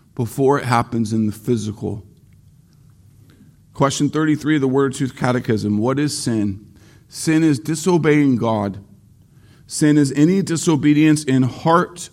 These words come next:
or deed to God's perfect law and commands. Disobedience in heart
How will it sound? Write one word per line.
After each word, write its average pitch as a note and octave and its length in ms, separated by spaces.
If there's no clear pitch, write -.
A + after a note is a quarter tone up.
or C#3 280
deed A#2+ 640
to B2+ 220
God's C3+ 320
perfect D#3+ 480
law B2+ 320
and A#2 240
commands. G#2+ 760
Disobedience E3+ 720
in D#3 80
heart D#3+ 560